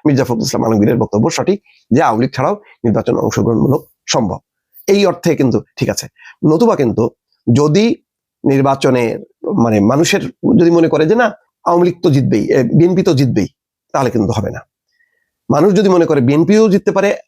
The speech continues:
জামাতও জিততে পারে, এইরকম প্রতিদ্বন্দ্বিতা যদি তৈরি হতে পারে, তাহলে নির্বাচন অংশগ্রহণমূলক হবে। তাহলে মির্জা ফখরুল ইসলাম আলমগীরের বক্তব্য সঠিক। আর যদি সেটা না হয়, তাহলে মির্জা ফখরুল ইসলাম আলমগীরের বক্তব্যটা হয়ে যাবে শেখ হাসিনার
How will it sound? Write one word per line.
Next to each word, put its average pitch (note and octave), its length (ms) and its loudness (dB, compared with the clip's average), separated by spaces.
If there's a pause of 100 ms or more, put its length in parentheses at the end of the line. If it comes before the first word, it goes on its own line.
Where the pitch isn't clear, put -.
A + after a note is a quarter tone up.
জামাতও C#3+ 360 0
জিততে A#2 240 -2
পারে, F#2 160 -8 (1400)
এইরকম F#3 340 2
প্রতিদ্বন্দ্বিতা A#3 640 2
যদি F#3+ 260 2
তৈরি C#3 200 2
হতে A2 160 0
পারে, G#2+ 160 -2 (280)
তাহলে D3+ 220 0
নির্বাচন A#2+ 340 0
অংশগ্রহণমূলক G#2 640 -6
হবে। - 180 -20 (260)
তাহলে D3+ 240 0 (260)
মির্জা C3+ 220 2
ফখরুল C3 180 -6
ইসলাম B2 200 0
আলমগীরের A2+ 340 0
বক্তব্য G2+ 220 -4
সঠিক। - 220 -12 (380)
আর F3+ 160 0
যদি G#3 180 2
সেটা G#3 200 0
না F3 120 2
হয়, A3+ 160 0 (540)
তাহলে D3+ 180 0
মির্জা C3 240 0
ফখরুল B2+ 160 -4
ইসলাম C3+ 160 -2
আলমগীরের A2+ 320 0
বক্তব্যটা G#2+ 340 -2
হয়ে G#2+ 120 0
যাবে F#3 100 2 (300)
শেখ G3+ 200 -2
হাসিনার B2+ 320 0